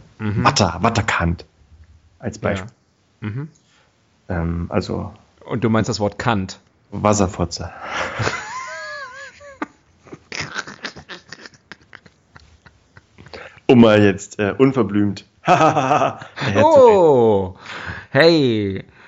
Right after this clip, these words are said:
Speaker 1: Äh, weißt du, was der damals,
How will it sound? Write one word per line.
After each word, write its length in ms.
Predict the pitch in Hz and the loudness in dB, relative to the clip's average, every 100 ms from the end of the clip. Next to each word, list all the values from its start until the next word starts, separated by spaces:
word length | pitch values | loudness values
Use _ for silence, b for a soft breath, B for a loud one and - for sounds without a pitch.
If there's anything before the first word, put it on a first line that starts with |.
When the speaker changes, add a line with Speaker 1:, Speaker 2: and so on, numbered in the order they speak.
| b b b b - | b b b b 2
Speaker 1:
Äh, 60 | 127 | 4
weißt 1160 | 127 123 120 110 101 101 101 - - - 165 202 | 6 6 4 2 0 -4 -6 -14 0 2 2 2
du, 40 | |
was 120 | 180 | 0
der 100 | 165 | 0
damals, 480 | 143 143 139 - | 0 0 -2 -6